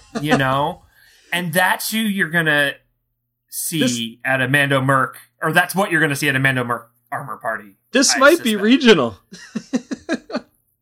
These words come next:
Speaker 1: This
Speaker 2: Um,
Speaker 1: might
Speaker 2: I'm not
Speaker 1: be
Speaker 2: just
Speaker 1: regional.
Speaker 2: saying this because they had a Mythosaur skull made from real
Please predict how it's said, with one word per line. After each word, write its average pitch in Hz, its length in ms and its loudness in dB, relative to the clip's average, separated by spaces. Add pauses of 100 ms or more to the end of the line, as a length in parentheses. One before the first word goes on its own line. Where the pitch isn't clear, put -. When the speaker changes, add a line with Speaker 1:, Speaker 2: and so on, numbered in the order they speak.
(1300)
Speaker 1:
This 254 120 6
Speaker 2:
Um, 247 140 2
Speaker 1:
might 185 80 0 (120)
Speaker 2:
I'm - 40 -2
not 339 140 2
Speaker 1:
be 233 60 0
Speaker 2:
just - 240 2
Speaker 1:
regional. 262 160 4
Speaker 2:
saying 285 240 2
this 180 260 0
because 196 560 0
they 196 180 2
had 196 560 2
a 170 160 0
Mythosaur 170 720 0
skull 147 520 -2
made 156 540 -2
from 147 320 -2
real 156 320 0